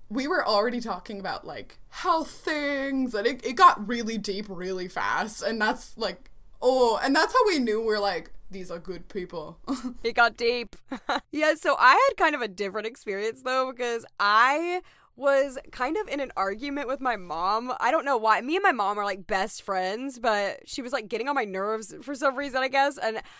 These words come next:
Speaker 2: I remember kind of being in a stinky mood, like, in the shuttle on the way, and also just the, like, exhaustion of travel. So I feel like I did not make the best first impression with you. So I'm glad you still,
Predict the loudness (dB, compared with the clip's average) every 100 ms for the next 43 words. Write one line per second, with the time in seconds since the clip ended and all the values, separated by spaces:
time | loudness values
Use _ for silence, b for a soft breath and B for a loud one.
0 | B 0 0 0 -2 -2 0 0 0 -2
1 | -4 -6 -6 -6 -8 -8 -8 -6 -4 -2
2 | -2 -4 -4 -6 -6 -4 -4 0 0 0
3 | -2 -2 -2 -2 0 0 -2 -4 -8 -6
4 | -4 -4 -6 -6 -2 -2 -4 -8 -10 -6
5 | -2 -2 -2 -4 -6 -6 -4 -4 -2 -6
6 | -8 -8 -4 -4 -6 -8 -8 -6 -6 -8
7 | -10 -12 -8 -8 -6 -6 -2 -2 -2 -6
8 | -4 0 0 0 -6 -8 -4 -2 0 -2